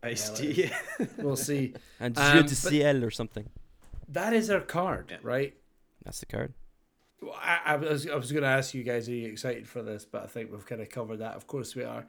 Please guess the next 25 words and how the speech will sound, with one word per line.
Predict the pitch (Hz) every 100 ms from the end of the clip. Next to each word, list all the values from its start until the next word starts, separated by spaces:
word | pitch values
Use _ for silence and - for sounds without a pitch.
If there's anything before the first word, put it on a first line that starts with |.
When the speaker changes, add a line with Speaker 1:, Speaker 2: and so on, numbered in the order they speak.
| - - - - _ _ -
Speaker 2:
Um, | 147 143 147 - - - - - _ - - - - - -
is | 151
there | 190
anything | 196 196 180
else | 170 165
on, | 147 139
on | 147 131 127
Elimination | 123 131 143 131 131
Chamber | 135 127 127 127
or | 113
on | 107
the |
SmackDown | 107 139 131 123 135 123
that |
you | 113 113
guys | 117 110
wanna | 117 110
talk | - - 156 147
about? | 143 147 147 143 - _ _ _ _ _ _ _ _ _ _ _ -
Anything | 160 135 131
else | 120 123
you |
wanna | 110 104
bring | 117 110 - -
up? | 175 - -